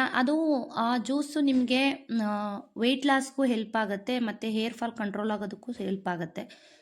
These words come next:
So ಇವಾಗ ನಾನು ಹೇರ್ ಪ್ಯಾಕ್‌ನ ತೋರಿಸ್ತಾ ಇದ್ದೀನಿ. Already ನನ್ನ ಒಂದು ಚಾನಲ್‌ನಲ್ಲಿ ಸುಮಾರು ಹೇರ್ ಪ್ಯಾಕ್‌ಗಳನ್ನ ನಾನು ನಿಮ್ಗೆ ತೋರಿಸಿದ್ದೀನಿ ಬ್ಲಾಗ್‌ಗಳಲ್ಲಿ. So ಇವಾಗ ಪ್ರಿಪೇರ್ ಮಾಡ್ತಾ ಇರೋವಂಥದ್ದು, ಒಂದ್ ಎರಡು ಸ್ಪೂನು ಮೆಂತ್ಯನ ರಾತ್ರಿನೇ ಕೊಲಂಜಿ ಸೀಡ್ಸು ಕೂಡ ಹಾಕಿ ಒಂದ್ ಸ್ಪೂನು ನೆನೆಸಿ ಇಟ್ಕೊಂಡಿದ್ದೀನಿ.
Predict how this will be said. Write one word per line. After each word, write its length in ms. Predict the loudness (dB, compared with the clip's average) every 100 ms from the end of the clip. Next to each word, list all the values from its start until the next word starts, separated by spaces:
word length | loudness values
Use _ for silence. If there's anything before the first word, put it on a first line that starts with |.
| _
So 120 | 2 4
ಇವಾಗ 240 | 6 6
ನಾನು 360 | 6 6 4 4
ಹೇರ್ 480 | 0 -4 2 2 4
ಪ್ಯಾಕ್‌ನ 280 | 2 2 0
ತೋರಿಸ್ತಾ 380 | 0 -4 -4 -4
ಇದ್ದೀನಿ. 200 | -2 -4
Already 580 | -2 2 2 4 2 2
ನನ್ನ 340 | 2 4 2
ಒಂದು 260 | 2 -2 -4
ಚಾನಲ್‌ನಲ್ಲಿ 720 | -4 -2 0 -2 -2 -4 -6
ಸುಮಾರು 540 | -8 -2 0 2 2 2
ಹೇರ್ 240 | -2 -4
ಪ್ಯಾಕ್‌ಗಳನ್ನ 520 | -4 -6 -4 -4 -2 -2
ನಾನು 300 | -2 -4 -4
ನಿಮ್ಗೆ 300 | -4 -6 -8
ತೋರಿಸಿದ್ದೀನಿ 580 | -8 -10 -6 -6 -4 -4
ಬ್ಲಾಗ್‌ಗಳಲ್ಲಿ. 1000 | -2 -2 -4 -6 -6 -6 -8 -12 -20 _ -6
So 100 | -4
ಇವಾಗ 300 | -2 -2 0 0 0 -2 -8
ಪ್ರಿಪೇರ್ 340 | -8 -4 -2
ಮಾಡ್ತಾ 380 | -2 -2 -4 -4
ಇರೋವಂಥದ್ದು, 680 | -4 -4 -6 -6 -6 -8 -12 _ _ -2
ಒಂದ್ 160 | 2
ಎರಡು 200 | 4 2
ಸ್ಪೂನು 260 | 0 2 4
ಮೆಂತ್ಯನ 420 | 4 2 2 2 4
ರಾತ್ರಿನೇ 560 | 2 0 -2 -2 -2 -2
ಕೊಲಂಜಿ 560 | -4 0 2 2 2
ಸೀಡ್ಸು 380 | 0 -6 -6 -8
ಕೂಡ 200 | -4 0
ಹಾಕಿ 380 | 0 0 -6 -4
ಒಂದ್ 180 | -2 -2
ಸ್ಪೂನು 380 | -4 -6 -4 -4
ನೆನೆಸಿ 400 | -2 -2 -2 -4
ಇಟ್ಕೊಂಡಿದ್ದೀನಿ. 460 | -4 -6 -6 -6